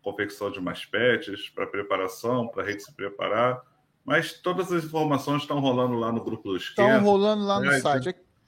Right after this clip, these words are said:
Speaker 1: qualquer coisa, é só procurar qualquer um de nós três aqui que a gente tira
Speaker 2: Só entrar
Speaker 1: dúvida.
Speaker 2: aqui embaixo, tá rolando aqui, ó,
Speaker 1: Exatamente.
Speaker 2: G B ponto com ponto B R. Lembrando, gente, aqui, ó, o Valdir Gonçalves falou aqui, ó,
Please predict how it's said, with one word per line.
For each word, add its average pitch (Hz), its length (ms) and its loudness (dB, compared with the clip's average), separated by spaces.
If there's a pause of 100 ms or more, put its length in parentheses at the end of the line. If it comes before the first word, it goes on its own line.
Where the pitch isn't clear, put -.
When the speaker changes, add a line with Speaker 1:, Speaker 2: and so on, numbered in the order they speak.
Speaker 1:
qualquer 120 320 0
coisa, 139 200 4
é - 20 -2
só 156 220 2
procurar 143 420 0
qualquer 131 260 -2
um 127 60 2
de 120 100 -6
nós 117 240 -2
três 113 240 0
aqui 110 220 -6
que 117 100 -8
a - 20 -4
gente 113 140 -10
tira - 180 2
Speaker 2:
Só 233 60 8
entrar 233 220 4
Speaker 1:
dúvida. - 0 -
Speaker 2:
aqui 233 160 0
embaixo, 190 360 6
tá 196 80 2
rolando 202 220 6
aqui, 190 120 4
ó, - 20 6
Speaker 1:
Exatamente. 147 200 2
Speaker 2:
G 202 120 4
B 190 200 4
ponto 214 360 -2
com 226 200 2
ponto 226 440 -2
B 196 120 6
R. 175 300 4
Lembrando, 226 460 4
gente, 185 160 -2
aqui, 220 120 0
ó, 185 140 6
o 147 80 0
Valdir 180 420 2
Gonçalves 190 440 0
falou 226 340 6
aqui, 208 220 2
ó, 110 180 2